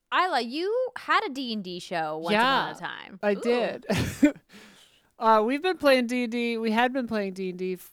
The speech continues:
Speaker 2: uh, even at Game Trailers, and then here we played a lot of it. I, uh, and then we were doing Fiasco. My, my tabletop, um, I think my cooldown is still running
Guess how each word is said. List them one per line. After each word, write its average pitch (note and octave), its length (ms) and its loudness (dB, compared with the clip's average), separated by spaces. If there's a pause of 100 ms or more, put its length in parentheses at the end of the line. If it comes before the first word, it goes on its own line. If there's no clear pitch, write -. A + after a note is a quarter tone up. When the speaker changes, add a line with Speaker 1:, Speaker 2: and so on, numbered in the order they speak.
(120)
Speaker 2:
uh, E3 180 -2
even B3 220 -2
at F#3+ 80 0
Game A#3+ 200 0
Trailers, A3 380 0
and F#3 100 -8
then F3+ 120 -4
here G3 560 -2
we G3 120 -2
played G3+ 260 -2
a E3 40 -2
lot F3+ 400 0
of D3+ 100 -6
it. D3+ 220 -6 (500)
I, G3 260 2
uh, F#3+ 500 4 (440)
and G3 140 0
then A3+ 140 4
we A3+ 240 2
were F#3+ 180 0
doing F#3+ 240 0
Fiasco. F3+ 960 0
My, G3+ 440 2 (600)
my A3+ 160 4
tabletop, C#4+ 800 4 (460)
um, F#3+ 680 2 (440)
I F#3 80 -10
think C#4+ 300 -4
my G#3+ 160 2
cooldown G#3+ 560 -2
is E3 80 -10
still - 280 -6
running E3+ 640 -8